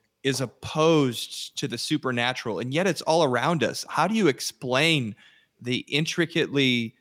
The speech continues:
designed, um, universe that we live in? You know, even Ez just mentioned a baby, but the, the, the miracle of human D N A and all of these things, you s-, you see God trying to speak to us,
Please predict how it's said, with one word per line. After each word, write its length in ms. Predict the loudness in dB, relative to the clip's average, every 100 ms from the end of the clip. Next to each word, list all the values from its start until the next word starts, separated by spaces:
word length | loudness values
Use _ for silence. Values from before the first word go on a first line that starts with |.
| _ _ _ _ -4
designed, 960 | -4 0 0 2 2 2 0 -4 -10 -16 _ _ _ _
um, 560 | -2 0 0 -4 -10 -16 _ _
universe 640 | -2 2 2 4 0 2
that 180 | 0 2
we 120 | 2
live 300 | 2 2 2
in? 220 | 0 0 -2
You 100 | -4
know, 100 | -2
even 240 | -2 -4
Ez 240 | -2 -2 -2
just 220 | -8 -4
mentioned 320 | -4 -4 -8
a 40 | -6
baby, 340 | -2 0 0
but 180 | -4 -2
the, 240 | -2 -2 -8 _ _ _
the, 220 | -6 -6 -6
the 80 | -2
miracle 480 | 2 2 2 2
of 100 | 2
human 320 | 0 -2 0 -2
D 220 | 0 0
N 80 | 2
A 140 | 2
and 80 | 2
all 200 | 4 4
of 80 | 4
these 180 | -2
things, 240 | 0 -2 -2
you 60 |
s-, 180 | -8 -8 -8
you 100 | -6
see 400 | -6 0 2 4
God 340 | 4 4 2
trying 280 | 2 0 0
to 80 | -4
speak 320 | -2 -4 -2
to 120 | -2
us, 160 | -2